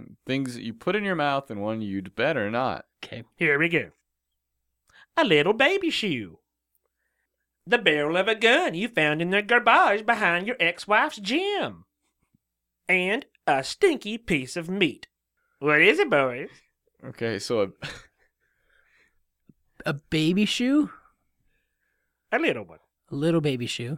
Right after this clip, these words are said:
Speaker 1: Okay, well, that's tiny, so that
Speaker 2: But
Speaker 1: y-,
Speaker 2: would
Speaker 1: that
Speaker 2: you put
Speaker 1: could
Speaker 2: it
Speaker 1: fit in your mouth.
Speaker 2: It could fit in your mouth, sure.
Speaker 1: The question
Speaker 2: Uh,
Speaker 1: was, what do you put in your
Speaker 2: and
Speaker 1: mouth?
Speaker 2: what you don't.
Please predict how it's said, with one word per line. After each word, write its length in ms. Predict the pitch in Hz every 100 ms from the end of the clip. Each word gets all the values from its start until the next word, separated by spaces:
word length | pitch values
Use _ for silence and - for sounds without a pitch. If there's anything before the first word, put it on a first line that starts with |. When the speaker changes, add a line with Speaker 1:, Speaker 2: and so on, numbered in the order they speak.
| 117
Speaker 1:
Okay, 160 | 113 110
well, 180 | 107
that's 340 | 107 127 - - -
tiny, 440 | 135 101 95 95
so 180 | 95 95
that 200 | 90 82 _ _ _ _ _ _ _ _ _ _
Speaker 2:
But 100 | -
Speaker 1:
y-, 60 | 165
Speaker 2:
would 160 | 240 320
Speaker 1:
that 80 | 117
Speaker 2:
you 60 |
put 100 | - -
Speaker 1:
could 140 | 156
Speaker 2:
it 60 | -
Speaker 1:
fit 180 | 127 110
in 100 | 98
your 120 | 92
mouth. 380 | 82 85 113 -
Speaker 2:
It 80 |
could 180 | - 151
fit 300 | - 156 175
in 100 | 117
your 100 | 113
mouth, 200 | 113 110
sure. 240 | - 117 - _ _ _ _ _ _ _ _ _ _ _ _ _ _ _ _ _ _ -
Speaker 1:
The 80 | -
question 380 | 135 139 135
Speaker 2:
Uh, 40 | 113
Speaker 1:
was, 240 | 101 92
what 520 | - 104 110 113 104 107
do 160 | 131
you 200 | 127 110
put 200 | 92 87
in 120 | 87
your 180 | 80 78
Speaker 2:
and 140 | 80 143
Speaker 1:
mouth? 120 | 135
Speaker 2:
what 200 | 127 123
you 140 | 131
don't. 480 | 123 123 113 107 -